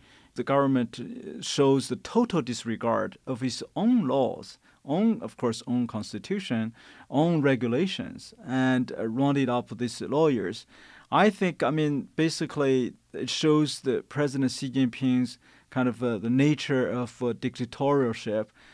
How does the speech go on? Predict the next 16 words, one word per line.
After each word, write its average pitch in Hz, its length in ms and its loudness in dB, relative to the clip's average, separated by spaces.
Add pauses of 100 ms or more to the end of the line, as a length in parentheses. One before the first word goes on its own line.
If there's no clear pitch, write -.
(220)
and 151 180 2
also 185 520 4
a - 20 2
lack 170 440 2
of, 151 260 -4
uh, 127 260 2
ruling 143 440 2
confidence. - 760 -4 (600)
After 135 280 0
he 127 120 -2
took - 240 -10
power, 139 580 4 (320)
he 131 200 2
launched 127 420 4
a 117 40 2
major 123 600 2